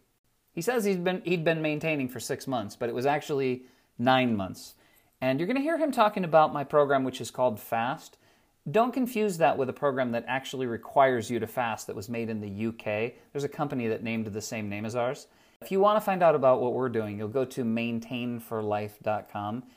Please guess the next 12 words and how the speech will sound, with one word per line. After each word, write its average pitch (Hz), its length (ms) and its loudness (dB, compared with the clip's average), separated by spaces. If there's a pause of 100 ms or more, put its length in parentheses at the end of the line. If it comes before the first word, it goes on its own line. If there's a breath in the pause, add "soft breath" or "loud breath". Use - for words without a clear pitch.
(120)
It 131 80 -2
has 131 120 2
nothing 139 340 0
to 113 60 -2
do 107 160 -2
with 98 160 -4
fasting. - 460 -10 (640)
As 165 140 6
you 185 100 6
listen 190 240 2
to 175 100 4
him, 156 160 -2